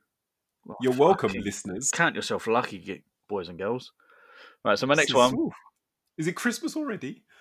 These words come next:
Speaker 2: Go on. <laughs>
Speaker 1: Is that snow I can hear?
Speaker 2: <laughs> What's your next one?
Speaker 1: Uh, Adele, Chasing Pavements. But that's weird enough as it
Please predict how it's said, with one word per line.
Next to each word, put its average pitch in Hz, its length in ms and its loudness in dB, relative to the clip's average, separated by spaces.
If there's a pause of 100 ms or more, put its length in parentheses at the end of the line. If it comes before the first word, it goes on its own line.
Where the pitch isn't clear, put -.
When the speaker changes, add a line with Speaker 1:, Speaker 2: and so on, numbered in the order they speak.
(440)
Speaker 2:
Go 107 140 -2
on. 98 120 -6 (260)
<laughs> - 0 - (840)
Speaker 1:
Is 135 80 -4
that 165 140 2
snow 160 320 6
I 117 100 8
can 127 140 -2
hear? 131 300 0 (720)
Speaker 2:
<laughs> - 1400 -4
What's 120 180 -6
your 110 80 -6
next 101 180 -2
one? 85 200 -8 (140)
Speaker 1:
Uh, 117 280 6
Adele, 120 400 8 (840)
Chasing 120 300 0
Pavements. 101 720 -6 (1700)
But 147 140 -2
that's 175 220 4
weird 151 240 8
enough - 480 0 (140)
as 117 120 -4
it 113 40 -4